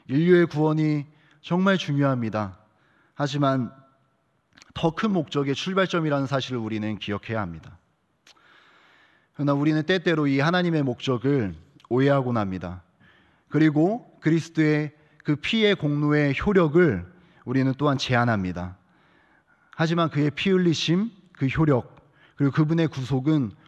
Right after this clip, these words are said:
온 우주적인 것입니다. 죄로 인해 화목할 수 없었던 우리를 하나님과 회복시키셨고, 또한 죄로 인해 화목할 수 없었던 무질서로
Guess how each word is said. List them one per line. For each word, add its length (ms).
온 420
우주적인 480
것입니다. 640
죄로 400
인해 180
화목할 480
수 140
없었던 420
우리를 680
하나님과 420
회복시키셨고, 1040
또한 200
죄로 340
인해 160
화목할 500
수 120
없었던 480
무질서로 880